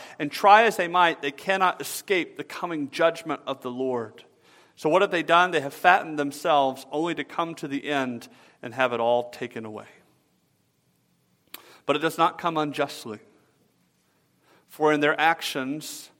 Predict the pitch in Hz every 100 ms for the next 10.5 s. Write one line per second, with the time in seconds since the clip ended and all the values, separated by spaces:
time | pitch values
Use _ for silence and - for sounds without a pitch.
0 | _ _ - 147 143 143 - 160 156 139
1 | 139 135 131 127 - 139 123 143 139 123
2 | 117 110 139 139 - 151 143 135 123 123
3 | - 120 139 139 139 120 127 139 151 -
4 | - - - - - - _ - 123 139
5 | 135 135 117 - - _ - 127 120 120
6 | 117 117 120 - - - - - 135 127
7 | 127 - 131 127 139 143 139 139 127 127
8 | 139 135 139 117 139 139 131 - - -
9 | _ _ _ _ - 123 131 127 123 107
10 | 139 - - 120